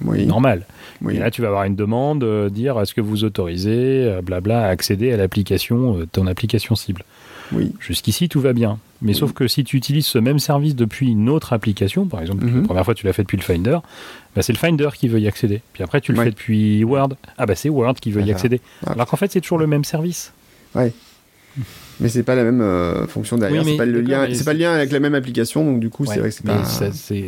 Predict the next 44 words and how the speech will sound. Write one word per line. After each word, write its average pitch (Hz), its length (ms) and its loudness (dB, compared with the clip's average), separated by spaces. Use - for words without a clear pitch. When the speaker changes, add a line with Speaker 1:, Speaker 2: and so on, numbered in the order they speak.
Speaker 1:
si, - 280 -10
si - 260 -2
c'est 151 120 0
un 143 80 4
service 156 360 0
qui - 120 -2
est 113 40 4
pas 117 200 0
du 131 160 0
tout 151 140 0
en 135 100 4
lien 143 220 2
avec 120 160 0
ton 107 160 -4
application, 113 800 -2
euh, 92 140 0
euh, 113 120 -2
Speaker 2:
Mm. 117 40 2
Speaker 1:
l'autre 117 240 2
jour, 135 160 2
on 135 40 2
m'avait 110 260 4
montré, 113 320 2
je 120 80 -2
l'ai, 139 120 2
je 120 80 -2
l'ai 127 60 0
découvert 143 340 2
parce 143 140 0
que 131 100 -2
l'autre 110 340 0
jour, 127 120 0
on 139 40 0
m'a 110 120 0
montré 110 260 0
justement 117 340 0
un 117 40 2
service 117 320 -2
qui 110 100 -4
permet 107 240 0
de 107 60 -2
passer 117 240 0
du 117 140 -2
mode, 101 180 0